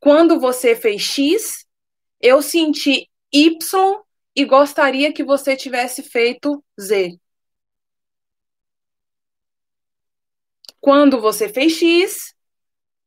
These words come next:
aí você é específica quanto à situação. Eu senti como é, o que que é a situação, o ato e não ele. Às vezes a gente define as pessoas pelo que ela faz,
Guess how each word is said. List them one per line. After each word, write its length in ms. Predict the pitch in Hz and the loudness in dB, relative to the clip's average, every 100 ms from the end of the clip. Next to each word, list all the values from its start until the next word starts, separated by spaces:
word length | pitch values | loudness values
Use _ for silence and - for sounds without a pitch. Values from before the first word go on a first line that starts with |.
| _ _ _ - | _ _ _ 0
aí 160 | 214 | 0
você 300 | 226 247 277 | 0 -2 0
é 120 | 240 | 0
específica 800 | 240 - 240 247 311 392 - 294 | -2 0 -2 0 -2 -4 -2 -4
quanto 240 | 294 254 240 | -2 -4 -6
à 40 | |
situação. 840 | 233 226 220 202 - 220 233 330 _ _ _ _ _ _ _ _ _ _ _ _ _ _ _ _ _ _ _ _ _ _ _ _ _ - | -8 -6 -4 -4 -6 -6 -6 -8 _ _ _ _ _ _ _ _ _ _ _ _ _ _ _ _ _ _ _ _ _ _ _ _ _ 2
Eu 240 | 269 330 | 2 2
senti 920 | 339 381 440 508 - 302 294 320 330 _ _ _ | 0 0 0 -2 0 2 0 -2 -8 _ _ _
como 200 | - 247 | -8 0
é, 140 | 285 320 | 2 2
o 100 | 262 | -2
que 300 | - 339 466 | -2 -2 -2
que 180 | - 370 | 0 2
é 60 | |
a 140 | 349 453 | 2 0
situação, 680 | 359 330 294 285 254 277 | -4 0 0 0 -4 -2
o 60 | 285 | 2
ato 400 | 226 240 - 294 | 2 2 -4 -4
e 80 | 269 | -2
não 260 | 254 277 233 | 0 -2 0
ele. 420 | 208 220 311 320 _ | -2 -4 -8 -12 _
Às 160 | - 214 | -4 2
vezes 220 | 277 302 | 4 4
a 60 | 294 | 0
gente 260 | 285 285 | -2 -2
define 380 | 254 254 - 262 | -4 -4 -4 -6
as 100 | 262 | -6
pessoas 400 | - 240 233 226 | -6 -6 -6 -6
pelo 260 | - 233 247 | -6 -6 -4
que 100 | 240 | -4
ela 160 | 220 | -4
faz, 540 | 220 - 196 233 - | -4 -2 -2 -2 -8